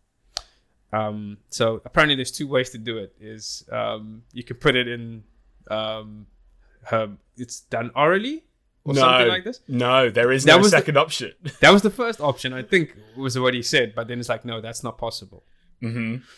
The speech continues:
Speaker 2: Oh, he said up
Speaker 1: Uh,
Speaker 2: the nose. He was
Speaker 1: up
Speaker 2: gonna,
Speaker 1: the
Speaker 2: like,
Speaker 1: nose.
Speaker 2: "Am I supposed to pick her nose?" Yeah.
Speaker 1: Up the nose. But yeah, the only way, um, for this, uh, tracking device to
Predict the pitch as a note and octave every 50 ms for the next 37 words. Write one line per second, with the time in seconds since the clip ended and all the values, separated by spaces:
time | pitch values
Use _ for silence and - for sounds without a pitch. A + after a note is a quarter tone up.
0 | - C3 C3 D3+ C#3+ C#3 F3+ D#3+ - D3+ G#2+ G#2+ A2+ C3+ C#3+ D3+ D3 C3 A2 F#2+
1 | F2+ - - - G#2+ A#2 A#2 A2+ - C#3+ B2 A#2 C#3+ C3+ C3+ C#3+ C#3+ C3+ B2 A2+
2 | C3+ C3+ C3 - - D#3 C#3 - - B2+ - - D#3 C#3 - - C#3 B2+ B2+ C3
3 | B2+ A#2+ G2+ F2+ F2 F#2+ F#2 F2 E2 - - - B2 B2 - - A#2+ A#2 B2 B2
4 | A2+ G#2 - - _ - - - B2 A#2 - _ _ _ _ - C3 D3 C3 G#2+
5 | G#2+ A2 B2 C3 - D3+ F3 F3+ F#3+ F#3 D#3+ C#3+ C#3 C3+ B2 A2+ A2 _ _ _
6 | _ _ - G#2+ A2+ A2 G#2+ G#2+ G#2+ G#2+ G#2+ G#2+ G#2+ A2 _ _ _ _ _ _
7 | _ _ _ _ _ _ - A#2+ A#2 A2+ A2+ A#2+ A#2 - - - - - _ _
8 | _ - G#2+ A2 A2+ A2+ - - C#3 C3+ - C#3 C3+ A#2+ A#2+ A#2 A2 A2+ A2+ A2
9 | - - - - - A#2 A#2 A#2 A2 A2 G#2